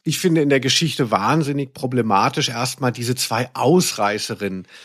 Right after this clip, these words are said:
Das ist so unglaublich fetischisiert schon wieder. Also ich bin jetzt kein Psychologe, aber irgendwie ist das doch eine sehr subtile Sexualisierung, die da schon wieder einhergeht, irgendwelche älteren Männer sprechen junge Mädchen am Bahnhof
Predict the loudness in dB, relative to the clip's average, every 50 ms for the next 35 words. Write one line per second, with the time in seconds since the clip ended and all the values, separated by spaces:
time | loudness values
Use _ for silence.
0 | -20 _ _ -4 -4 -2 -2 -4 -6 -4 -4 -4 -4 -4 -6 -4 0 2 2 2
1 | 2 2 0 0 2 4 4 4 4 2 0 -2 -2 -2 -2 -2 -2 0 0 0
2 | 0 0 0 -2 -4 -6 -4 0 4 4 4 4 2 -2 -4 -4 -8 -10 -10 -12
3 | -6 -6 -4 -4 -4 -6 -10 -10 -6 -4 -2 -2 -4 -4 -2 -2 0 0 0 -2
4 | -4 -6 -8 -8 -6 -4 -2 -2 0 2 2 4 4 4 4 4 4 2 2 0
5 | -4 -18 -20 -20 -20 _ -6 -2 -2 2 2 0 0 0 0 0 0 2 2 0
6 | 0 0 -4 -6 -8 -6 -6 -8 -6 -8 -8 -6 -8 -6 -6 -6 -4 0 2 2
7 | 2 2 2 -2 -4 -4 -4 0 0 2 2 2 0 0 0 0 -2 -2 -2 -2
8 | -2 -2 0 0 2 2 2 0 -2 -6 -8 -4 -2 -2 -2 -2 -4 _ -12 -8
9 | -6 -6 -6 -4 0 0 0 2 2 -2 -4 -4 -4 -2 2 2 2 2 2 -2
10 | -12 -12 -12 _ -20 _ _ _ 2 2 4 4 4 4 4 2 2 0 -4 -4
11 | 0 2 4 4 4 4 4 2 2 4 4 4 4 0 0 -2 -2 -2 0 2
12 | 2 2 4 4 4 6 6 6 4 4 2 -2 -4 -2 -2 0 0 0 0 -2
13 | -2 0 2 2 2 2 2 2 2 2 2 0 0 -2 -2 0 0 0 -2 -2
14 | -4 -6 -4 -4 -2 0 2 2 2 2 0 -2 -4 -4 -4 -4 -6